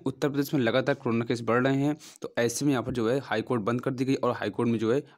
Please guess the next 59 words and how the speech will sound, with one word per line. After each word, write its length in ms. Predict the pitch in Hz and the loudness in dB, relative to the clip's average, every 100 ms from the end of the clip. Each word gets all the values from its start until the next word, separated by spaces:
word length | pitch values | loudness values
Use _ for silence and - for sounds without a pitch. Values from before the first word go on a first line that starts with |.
| _ | _
अब 140 | 127 | 0
वर्चुअल 300 | 117 110 127 | 0 0 -2
सुनवाई 340 | 123 98 101 123 | -2 -4 -2 -2
होने 260 | 113 98 101 | -4 -2 0
वाली 280 | 104 101 | 0 0
है। 140 | 101 104 | 0 -2
तो 500 | - - - - 131 | -6 -16 -16 -6 -4
बात 100 | - | -4
करते 160 | 139 | -2
हैं 40 | 147 | -2
उसके 120 | 151 | 2
बारे 120 | 143 | 4
में, 60 | 143 | 4
इसलिए 200 | 131 135 | 4 2
वीडियो 240 | 120 117 | 2 0
को 80 | 113 | -2
बिना 180 | 101 117 | -2 -6
स्किप 240 | 113 127 | -8 -2
किए 100 | 143 - | 0 0
आखिरी 360 | 113 - 135 131 | -2 -2 -2 0
तक 140 | 143 | 2
जरूर 180 | 135 120 | 0 0
देखें। 220 | 117 117 | -2 -2
अगर 260 | - 110 120 | -2 0 2
आपने 300 | 123 135 127 | 2 2 0
अभी 140 | 101 110 | 0 -2
तक 140 | 113 | -2
चैनल 140 | 117 110 | -4 -6
को 80 | |
सब्सक्राइब 340 | 110 - 101 98 | -8 -6 -2 0
नहीं 160 | 101 | -2
किया 180 | 98 123 | 0 -2
तो 80 | 107 | -2
प्लीज 200 | - 117 | -2 -2
चैनल 180 | 117 107 | -2 -4
को 140 | - 107 | -4 -6
सब्सक्राइब 360 | - 101 107 | -6 -4 -2
करें 140 | 117 123 | -2 -2
ताकि 300 | 101 107 - | -2 -2 -2
ऐसी 320 | 98 104 127 - | -2 -2 -6 -4
अपडेट 180 | - 95 | -2 0
आप 140 | 101 98 | -2 -4
तक 100 | - | -8
पहुँचती 340 | - 101 - | -12 -10 -6
रहे। 200 | 87 90 - - - - _ - | -4 -4 -8 -20 -20 -20 _ 0
चलिए 180 | 135 | 2
फिर 140 | 143 151 | 4 2
वीडियो 160 | 139 | 0
शुरू 180 | 143 110 | -2 -2
कर 60 | 104 | -2
लेते 200 | - - | -2 -12
हैं। 1120 | - _ _ _ _ _ _ _ _ _ 123 | -20 _ _ _ _ _ _ _ _ _ -4
जैसा 300 | 120 127 170 | 0 2 2
कि 60 | 165 | 2
यहाँ 120 | 160 | 2
पर 100 | 160 | 2
लिखा 200 | 123 139 | 2 4
गया 120 | |
है, 60 | 156 | 2